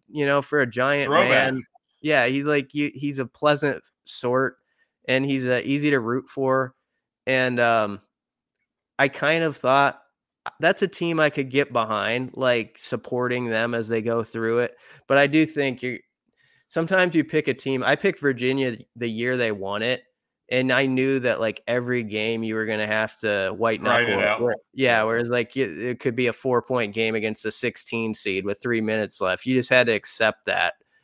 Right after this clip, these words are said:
Speaker 1: but that they might find a way. And I feel like Purdue is <laughs> very much in that same category. Um, Houston, I think, is cer-, would be a fun story, and I know our, our C B S colleague, Jim Nantz, um, who's very close to us.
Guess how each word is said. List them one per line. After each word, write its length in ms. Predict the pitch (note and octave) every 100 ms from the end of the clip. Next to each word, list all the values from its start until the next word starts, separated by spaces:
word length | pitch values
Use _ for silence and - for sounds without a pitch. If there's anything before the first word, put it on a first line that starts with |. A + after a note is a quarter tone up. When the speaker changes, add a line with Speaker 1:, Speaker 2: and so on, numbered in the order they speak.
| _ -
Speaker 1:
but 160 | B2+ B2
that 140 | A#2
they 120 | A#2+
might 380 | A2+ A#2+ B2+ A2+
find 260 | A#2 A#2 G#2+
a 80 |
way. 300 | G2+ G2+ G2+ G2 _ _
And 120 | - B2+
I 80 |
feel 160 | C3 D#3+
like 200 | D3+ B2+
Purdue 500 | C#3 A#2+ A#2 A#2 A2+ -
is 200 | A2+ A#2
<laughs> 0 |
very 420 | B2 A#2+ A#2+ C#3
much 360 | C3 B2 A#2+ -
in 120 | A2+
that 240 | G#2+ G#2+ -
same 320 | B2+ A#2 A2+
category. 800 | - G#2 A2 A2+ B2 B2+ C3 C3 _ _ _ _ -
Um, 540 | A#2+ A#2+ A2+ G2+ G2 - _ _ _ _ _ _
Houston, 440 | - G#3+ G#3+ G#3 F#3
I 140 | D#3
think, 240 | D3 D3+ C#3
is 180 | B2
cer-, 240 | - C3+ C3+
would 160 | C3
be 140 | B2+ B2+
a 60 |
fun 380 | A2+ - A#2+ B2+
story, 460 | B2+ - B2 C3 C3
and 100 | A#2+
I 120 | A#2
know 180 | A#2+ B2
our, 300 | A#2 G#2+ - B2+
our 100 | B2+
C 220 | - C#3+
B 120 | C3
S 140 | A#2+
colleague, 520 | - - B2+ B2 A2 G2
Jim 280 | B2 A2+
Nantz, 480 | G#2 G#2+ A#2 B2 - - _ _ _ _ _ -
um, 380 | A2 G#2+ G2 -
who's 160 | C3 A#2
very 280 | A#2 C3 A#2
close 420 | - B2 A#2+ -
to 180 | A2 G2
us. 320 | F#2+ -